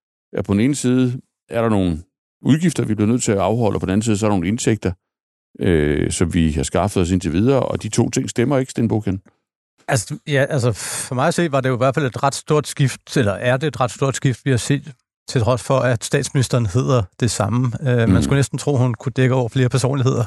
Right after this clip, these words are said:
Speaker 2: øh, så galt er det nok ikke. Men, øh, man kan sige,
Speaker 1: <laughs>
Speaker 2: at,
Speaker 1: Nej,
Speaker 2: øh,
Speaker 1: nej, det
Speaker 2: at
Speaker 1: kan jo være en styrke i politik,
Speaker 2: <laughs> Det kan
Speaker 1: skal
Speaker 2: det
Speaker 1: jeg, ja,
Speaker 2: bestemt.
Speaker 1: ja, ja, det er
Speaker 2: Øh, men, men, men man kan jo sige, at hvis vi sådan spoler tilbage til to tusind og atten og to tusind og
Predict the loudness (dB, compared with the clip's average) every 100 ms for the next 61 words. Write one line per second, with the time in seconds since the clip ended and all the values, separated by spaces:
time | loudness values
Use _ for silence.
0 | 0 2 2 0 -2 0 0 2 2 0
1 | -2 -12 -14 -8 -2 2 2 2 2 2
2 | 2 2 2 2 2 2 2 2 2 0
3 | -2 -6 -4 0 2 2 0 0 0 0
4 | -2 2 2 4 2 2 2 0 0 2
5 | 2 2 0 2 2 2 0 0 -4 -2
6 | 0 2 2 2 2 2 2 0 -2 -6
7 | 0 0 0 0 0 0 0 0 2 -2
8 | -8 -20 _ _ -2 0 0 0 0 2
9 | 0 0 -2 -4 _ -20 -20 -4 0 0
10 | 2 0 0 0 2 0 -2 0 0 0
11 | 0 -4 -2 -2 -2 -2 -2 -2 0 0
12 | 0 0 0 0 -2 -2 -2 -4 -4 -6
13 | -6 -4 -4 -6 -2 0 2